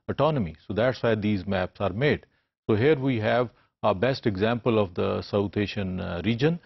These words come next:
So in South Asia, we have eight major countries like the Afghanistan, Pakistan. The western side of South Asia is covered with the,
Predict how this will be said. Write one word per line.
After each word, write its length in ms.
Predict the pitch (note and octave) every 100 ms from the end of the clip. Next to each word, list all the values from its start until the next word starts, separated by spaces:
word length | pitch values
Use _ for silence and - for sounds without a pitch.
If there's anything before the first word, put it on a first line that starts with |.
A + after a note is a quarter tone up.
| _ _ -
So 120 | A#2 A2+
in 180 | A#2
South 320 | G#2+ D3 D#3+ G#2
Asia, 280 | F2+ G#2
we 220 | G2+ G#2+ G2+
have 220 | G#2+ F#2
eight 400 | B2 C3 B2 - A2
major 320 | G#2 F#2+ G2
countries 640 | - C3+ - F2 F2 - - _ _ -
like 260 | G2+ G2+ -
the 320 | F#2 F2+ F#2
Afghanistan, 760 | F#2+ - B2 C#3+ - C#3 C3+ C3 -
Pakistan. 760 | A#2 - C#3 - B2+ B2+ A#2+ - _ _ _ _ -
The 220 | G#2+ A2
western 340 | G#2 B2+ - C#3
side 280 | C3+ C3+
of 100 | C3
South 340 | - C3+ D#3 -
Asia 280 | G2+ G#2+ G#2
is 240 | A2 A2
covered 380 | - B2+ A#2 F#2+
with 260 | F#2+ F2+
the, 280 | D#2+ F#2 F2